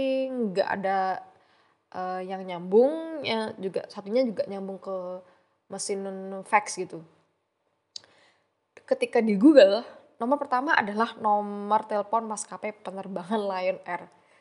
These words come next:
Ya, itu nomor telepon maskapai, maskapai, guys. Dan nomor telepon yang kedua adalah nomor telepon, eh, Gajah Mada Plaza yang ada di Jakarta. Dan semuanya itu palsu gitu loh.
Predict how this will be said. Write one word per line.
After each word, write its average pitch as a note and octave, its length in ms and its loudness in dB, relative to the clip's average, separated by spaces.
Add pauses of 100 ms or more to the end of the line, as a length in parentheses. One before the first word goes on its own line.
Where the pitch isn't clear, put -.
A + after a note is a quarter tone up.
(300)
Ya, A#3 240 10
itu G#3+ 240 10
nomor G#3 400 -6
telepon G3 360 -8
maskapai, G3 600 -8 (160)
maskapai, G3 560 -4
guys. F3+ 240 0 (440)
Dan F#3+ 280 -8
nomor F#3+ 320 -6
telepon G3 280 -8
yang F#3 80 -8
kedua A3 320 2
adalah G3+ 320 -4
nomor G3 280 -6
telepon, G#3+ 440 -6 (280)
eh, F3 200 -10
Gajah F#3 320 2
Mada G3 280 -2
Plaza G3+ 480 2 (200)
yang F#3 160 -18
ada F3+ 160 -2
di F#3+ 120 -6
Jakarta. F3 480 -4 (1160)
Dan G3 240 -10
semuanya G#3+ 400 -4
itu C4 80 -16
palsu A3+ 400 -4
gitu F#3 160 -6
loh. E3+ 200 -12